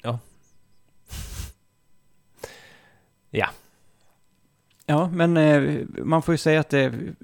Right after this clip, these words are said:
Speaker 2: jag tycker det räknas som ganska mycket stress. Just det där med, med att inte riktigt veta.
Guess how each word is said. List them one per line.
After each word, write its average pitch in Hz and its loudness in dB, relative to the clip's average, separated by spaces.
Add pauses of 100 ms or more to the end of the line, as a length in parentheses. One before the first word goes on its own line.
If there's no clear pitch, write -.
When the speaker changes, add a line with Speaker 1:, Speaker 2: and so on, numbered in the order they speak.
(240)
Speaker 2:
jag 156 2
tycker 139 -2
det 123 0 (720)
räknas - -2
som 127 -4
ganska 123 -4
mycket 120 -8
stress. - -10
Just 151 -2
det 135 -8
där 127 -4
med, 135 -6
med 131 -2
att 127 -2
inte 117 -8
riktigt - -12
veta. 123 -8